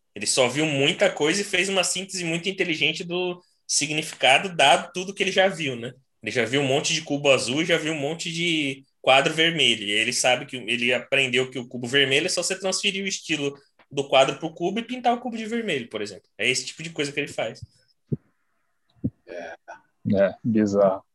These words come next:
Speaker 1: É ass-, é assustador, assim. Eu, pelo menos, fico assustado.
Speaker 3: E você, Vitor, o que que tu tem de previsão apocalíptica?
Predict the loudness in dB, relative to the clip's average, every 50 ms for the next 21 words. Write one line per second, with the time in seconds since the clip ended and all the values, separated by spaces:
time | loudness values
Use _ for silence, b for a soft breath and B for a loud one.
0 | _ _ -2 2 2 2 2 0 -2 -4 -4 -4 -4 -6 -4 -2 -2 -2 0 -2
1 | -2 -4 -6 -12 -8 -6 -4 -4 -4 -4 -6 -8 -6 -10 -8 -8 -8 -8 -8 -10
2 | -12 -14 -10 -10 -10 -10 -12 _ _ _ -20 -20 -20 -20 _ _ _ -20 -20 -20
3 | -20 _ _ _ _ _ _ _ _ _ -20 -20 B B B B B B B 6
4 | 6 6 6 6 6 8 8 8 8 8 6 4 4 4 2 2 0 2 4 4
5 | 4 6 6 6 8 8 8 8 8 8 8 8 8 6 6 4 4 4 4 6
6 | 6 4 0 -4 -4 -4 -4 -4